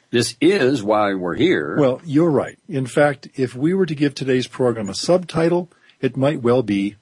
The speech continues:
Speaker 2: Why Am I Here? Part Two.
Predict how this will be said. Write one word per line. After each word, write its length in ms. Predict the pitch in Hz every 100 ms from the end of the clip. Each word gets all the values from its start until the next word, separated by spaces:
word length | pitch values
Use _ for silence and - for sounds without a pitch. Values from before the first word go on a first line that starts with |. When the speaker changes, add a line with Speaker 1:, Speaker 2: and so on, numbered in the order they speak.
| _ -
Speaker 2:
Why 280 | 117 156
Am 180 | 196 180
I 120 | 156 165
Here? 400 | 147 180 98 - _
Part 380 | - 117 113 -
Two. 480 | - 143 143 92